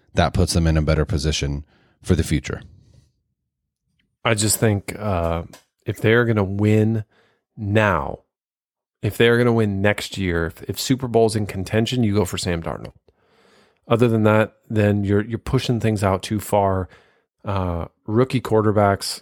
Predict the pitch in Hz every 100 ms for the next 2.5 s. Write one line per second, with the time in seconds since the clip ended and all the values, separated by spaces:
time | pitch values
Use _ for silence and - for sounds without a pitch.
0 | - 123 117 - 120 98 - 104 113 -
1 | - 104 104 101 98 - 95 104 101 107
2 | 101 104 98 95